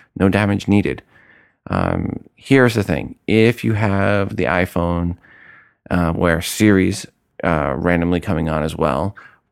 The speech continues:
first make sure you have the option for Hey Siri turned off, and sorry for that, uh, for those that just had Siri respond.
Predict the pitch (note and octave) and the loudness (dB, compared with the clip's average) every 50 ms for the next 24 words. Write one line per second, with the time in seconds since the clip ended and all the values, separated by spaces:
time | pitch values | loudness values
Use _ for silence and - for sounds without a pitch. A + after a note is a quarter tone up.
0 | _ - A2 A2+ A2+ B2 A#2 - G#2 G2+ G#2 G#2 G2+ - - - F#2+ F#2+ F#2 F#2 | _ -2 2 2 2 2 0 -2 -2 -2 -2 -2 -2 -4 -2 0 0 2 2 2
1 | F2+ F#2 F#2 F#2+ F#2 - - - F2+ F2 F2 F2 F2+ F#2 F2+ - F#2+ - - E2+ | 0 -2 -4 -6 -8 -8 -6 -2 0 0 2 2 0 0 0 -2 -2 -2 -2 -2
2 | E2+ E2+ E2 - - F2 E2 D#2+ - - E2 F2+ C#2+ - - - E2 E2 E2 E2 | -2 -2 -4 -4 -4 -4 -4 -4 -4 -6 -6 -4 -6 -6 -6 -6 -4 -4 -2 -2
3 | - D#2+ G2+ - - - - C2+ B1+ - B1 C2 F2+ - - - A#1 B1+ B1 - | -4 -6 -8 -8 -8 -6 -6 -4 -2 -2 -2 -2 -4 -6 -8 -10 -10 -10 -12 -12
4 | - _ - - - C2+ D2+ D2 A#1+ B1+ C#2 B1+ - - - - - A#1 A#1 B1 | -14 _ -12 -6 -4 -2 0 0 0 -2 -4 -4 -8 -10 -12 -10 -6 -6 -4 -2
5 | C#2+ D2 E2 - - _ _ _ _ - - C#2 C#2 C#2+ C#2 C#2 C2+ C2 - - | -2 -2 -2 -2 -4 _ _ _ _ -4 -4 -2 -2 -2 -4 -4 -4 -6 -6 -6
6 | B1 B1+ D2+ D#2 C#2 C2 - - - C2 C2+ - - - C#2 A#1+ A#1 - - - | -4 -4 -4 -4 -6 -8 -8 -8 -10 -10 -10 -10 -8 -8 -6 -6 -6 -8 -8 -8
7 | - G1+ G1+ G1+ - - - - F2+ F#2 F#2 F2 | -8 -6 -6 -6 -8 -8 -4 0 2 2 2 0